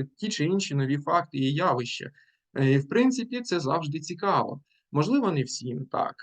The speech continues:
е, тому що у кожного свій предмет. Знову ж таки, кожна дитина любить, ем, щось своє, але ж знову нова інформація, в принципі, якщо її правильно подати, буде цікавою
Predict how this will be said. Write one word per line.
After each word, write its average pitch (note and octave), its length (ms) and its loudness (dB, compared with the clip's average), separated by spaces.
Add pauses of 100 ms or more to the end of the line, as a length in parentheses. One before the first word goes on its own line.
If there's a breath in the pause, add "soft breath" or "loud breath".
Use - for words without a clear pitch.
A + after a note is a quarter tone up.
(120)
е, - 160 -2 (140)
тому C3+ 200 2
що C3+ 160 -4
у A#2 60 -6
кожного C3 360 -2
свій - 220 -10
предмет. D4 380 -2 (400 soft breath)
Знову D3+ 280 0
ж C#3+ 80 -6
таки, B2+ 340 0 (120)
кожна C3+ 280 0
дитина A#2+ 360 -2
любить, B2 360 2 (340 loud breath)
ем, B2 460 0
щось C#3+ 320 -2
своє, G3+ 320 0
але E3+ 280 0
ж C3 120 -2
знову F#3+ 420 -2 (280 loud breath)
нова D3 240 4
інформація, D#3 640 -2
в C#3+ 80 -6
принципі, D3 360 0
якщо A#2+ 260 -4
її A#2+ 140 -2
правильно B2 460 0
подати, F#3 380 -6
буде D3 220 -8
цікавою B2+ 560 -2